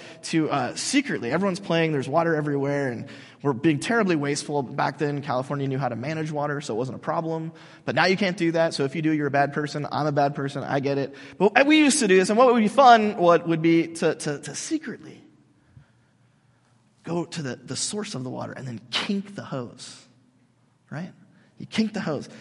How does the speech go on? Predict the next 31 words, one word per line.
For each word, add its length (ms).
And 120
then, 480
and 160
'cause 180
kids 240
are 80
dumb, 300
they're 100
like, 180
"Wait, 220
the 60
water? 440
It 120
stopped." 500
And 160
the 100
goal 640
was 160
to 100
get 160
somebody 560
to 80
be 140
like, 220
"Where 220
did 120
it 120
go?" 160
And 100
then, 80
<laughs> 80